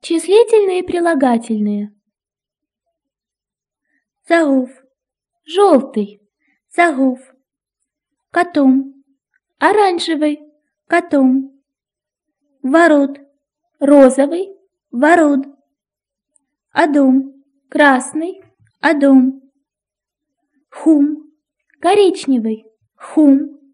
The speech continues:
Speaker 2: Ярок.
Speaker 1: Зеленый.
Speaker 2: Ярок. Тхелет.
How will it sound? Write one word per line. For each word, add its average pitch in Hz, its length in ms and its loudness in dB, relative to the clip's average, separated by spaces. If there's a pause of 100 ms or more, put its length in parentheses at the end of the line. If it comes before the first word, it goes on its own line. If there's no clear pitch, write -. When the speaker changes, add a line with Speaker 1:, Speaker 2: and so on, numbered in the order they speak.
(840)
Speaker 2:
Ярок. 285 560 2 (720)
Speaker 1:
Зеленый. 320 840 2 (220)
Speaker 2:
Ярок. 277 640 -2 (1300)
Тхелет. 294 680 -4